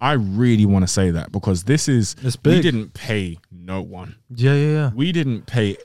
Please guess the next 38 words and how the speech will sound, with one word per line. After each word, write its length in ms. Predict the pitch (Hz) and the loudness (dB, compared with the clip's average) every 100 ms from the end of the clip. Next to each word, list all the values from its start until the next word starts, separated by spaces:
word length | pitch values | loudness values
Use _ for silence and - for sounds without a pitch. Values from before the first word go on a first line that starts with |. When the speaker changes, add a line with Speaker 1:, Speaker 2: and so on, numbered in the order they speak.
| 107 | -8
Speaker 1:
uh, 80 | 95 | -8
one 460 | 92 104 143 151 | -6 -2 2 4
human 320 | 147 143 131 117 | 6 8 6 4
being 300 | 123 107 95 | 2 0 -2
to 100 | 90 | -4
be 240 | 104 101 | -2 -2
on 240 | 101 110 | 0 2
this 160 | 107 101 | 2 0
show, 380 | - 92 85 92 - _ - | -2 -6 -6 -10 -16 _ -12
but 120 | 101 | -6
yet 180 | 104 - | -6 -4
you 80 | |
got 160 | 101 104 | -6 -4
people 300 | 123 110 101 | -4 -2 -2
like 320 | 92 90 - - - _ | -4 -4 -10 -20 -20 _
I'm 240 | 107 120 120 | 0 4 4
Just 260 | 113 - | 4 0
Bait, 340 | - 87 92 - _ _ | -4 -4 -4 -8 _ _
where 180 | 101 98 | -2 0
I'm 160 | 92 | 0
gonna 160 | 92 90 | -2 -2
say 220 | - 104 | 0 2
this 140 | 92 - | 0 0
straight 260 | 101 90 | 0 0
up, 300 | 85 95 - - _ - | -2 -6 -8 -20 _ -4
one 180 | 120 147 | 2 2
of 140 | 123 | 2
the 80 | 127 | 2
most 240 | 117 101 | 4 2
helpful, 640 | - - 139 - - 131 - | 0 0 0 0 -2 -4 -2
it's 220 | 156 170 | -2 0
funny, 240 | 170 127 | 2 2
'cause 60 | 95 | 2
you 60 | 127 | 0
talk 140 | 180 | -2
about 160 | 156 107 | -2 -4
the 100 | 101 | 0
industry. 580 | 123 107 92 - 80 | 2 2 -2 -8 -12